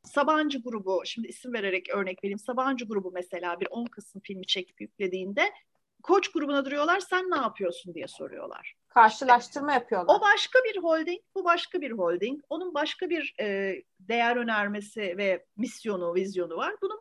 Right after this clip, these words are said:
Speaker 1: başka var. Yani herkes her şeyi aynı anda yapmak zorunda değil. Bunları yaptığın için bunun counter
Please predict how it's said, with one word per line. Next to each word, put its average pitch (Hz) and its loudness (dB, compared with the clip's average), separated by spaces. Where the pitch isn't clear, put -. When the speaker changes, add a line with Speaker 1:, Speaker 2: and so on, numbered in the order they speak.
Speaker 1:
başka 392 -4
var. 247 4
Yani 196 0
herkes 370 2
her 370 0
şeyi 339 -4
aynı 294 -2
anda 285 -4
yapmak 277 -8
zorunda 285 -6
değil. 269 -6
Bunları 381 0
yaptığın 381 0
için 370 -8
bunun 311 -8
counter 320 -4